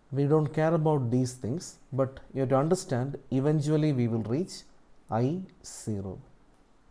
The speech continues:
if n is even. Now similarly, if n is odd, the rule will be same. The rule will be same. But you're eventually going to reach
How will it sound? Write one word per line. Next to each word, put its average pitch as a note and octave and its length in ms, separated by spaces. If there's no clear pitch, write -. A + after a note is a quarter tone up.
if - 280
n C#3+ 360
is A#2+ 360
even. A#2+ 580
Now D3 440
similarly, F#3 920
if - 340
n F#3+ 300
is F3 220
odd, C3+ 500
the D3+ 80
rule A#3 240
will A#3+ 140
be A3 140
same. B2+ 420
The A#2 80
rule D#3+ 220
will D#3 180
be D3+ 140
same. C#3+ 520
But C3+ 420
you're C3+ 200
eventually E3+ 560
going C3 320
to A#2+ 80
reach B2 320